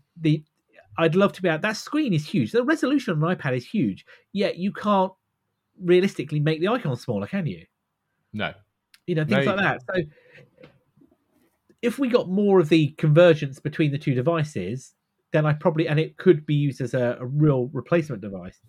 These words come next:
Speaker 1: then yeah, I might consider it. But it, if there was any way that that crease or experience is there, no, no, not at all.
Speaker 2: Yeah, uh,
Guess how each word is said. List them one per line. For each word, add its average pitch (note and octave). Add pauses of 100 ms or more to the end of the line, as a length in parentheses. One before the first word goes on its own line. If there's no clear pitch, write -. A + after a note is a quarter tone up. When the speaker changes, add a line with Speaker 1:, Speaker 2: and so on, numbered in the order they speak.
(320)
Speaker 1:
then F#3
yeah, D#4
I B2+
might D3+
consider D3+
it. F2 (280)
But E3
it, F3 (180)
if F3+
there F3+
was D#3+
any G#3+
way E3+
that B2
that C#3
crease E3+
or B2+
experience C3+
is B2+
there, A2+
no, G#2 (240)
no, A2+
not B2+
at -
all. G2 (540)
Speaker 2:
Yeah, A2 (220)
uh, G#2+